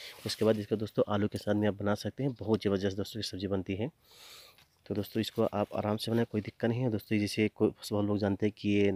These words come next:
सब्ज़ी नहीं बनेगा, कैसे क्या इस्तेमाल है, तो दोस्तों यहाँ पे सऊदी में इसको सब्ज़ी बनाया जाता है। दोस्तों ये बंगाली से, बंगाल से भी मंगाया गया था, एक बंदा इधर रहता है उसी से लिया गया था। बहुत ज़बरदस्त दोस्तों इसका सब्ज़ी बनती है,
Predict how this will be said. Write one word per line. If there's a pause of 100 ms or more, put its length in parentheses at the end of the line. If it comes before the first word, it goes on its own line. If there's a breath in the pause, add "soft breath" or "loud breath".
(120)
सब्ज़ी
नहीं
बनेगा,
कैसे
क्या
इस्तेमाल
है,
तो
दोस्तों
यहाँ
पे
सऊदी
में
इसको
सब्ज़ी
बनाया
जाता
है।
दोस्तों
ये
बंगाली
से,
बंगाल
से
भी
मंगाया
गया
था, (800 loud breath)
एक
बंदा
इधर
रहता
है
उसी
से
लिया
गया
था।
बहुत
ज़बरदस्त
दोस्तों
इसका
सब्ज़ी
बनती
है,